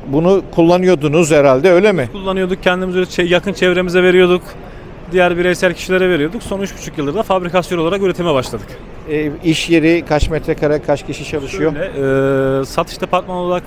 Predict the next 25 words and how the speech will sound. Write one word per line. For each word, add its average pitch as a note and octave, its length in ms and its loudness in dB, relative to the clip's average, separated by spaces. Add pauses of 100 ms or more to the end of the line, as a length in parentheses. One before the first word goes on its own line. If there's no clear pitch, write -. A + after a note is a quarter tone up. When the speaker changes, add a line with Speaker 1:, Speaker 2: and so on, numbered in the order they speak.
(160)
Speaker 2:
ben F3 220 0
dahil E3 220 2
sekiz - 380 -8
kişi - 160 -12
Türkiye D#3+ 300 -4
çapında E3+ 320 -4
çalışıyoruz. E3+ 640 -2 (560)
Sadece F3+ 380 0
karavan E3+ 380 0
için D#3 240 -6
fabrikasyon D#3 680 -2
üretim D#3 280 -4
olarak F3 200 -2
otuz. F3+ 200 -8
E, C3 680 -2
şöyle F#3+ 320 -4
söyleyeyim, D3 360 -4 (100)
genelde F3+ 420 -2
Arap F3+ 260 0
ülkelerine, D3+ 520 0
Asya E3 340 -2
ve F#3+ 60 0
Avru-, E3 260 0
A-, D3 140 -2
Avrupa'ya D3 500 0